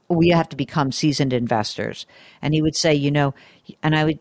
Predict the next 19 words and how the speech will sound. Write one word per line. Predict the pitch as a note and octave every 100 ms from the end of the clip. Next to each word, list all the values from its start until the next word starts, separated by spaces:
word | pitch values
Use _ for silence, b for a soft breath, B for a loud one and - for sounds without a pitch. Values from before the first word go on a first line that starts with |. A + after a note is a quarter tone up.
| -
I | -
remember | E3 F#3 A#3 A#3
saying, | G3 F#3
"Well, | G3+
what | A#3
does | C#4
that | C4+ G#3+
exactly | D#3 D3 C3+ C3
mean? | B2 A2+
I | G#2+
gotta | C3 B2+
be | B2
old | - A#2+ E3+ E3+
before | G3 F3
I | E3+
can | E3
take | C#3+ D3 -
these | E3 C3+
lo-, | A#2+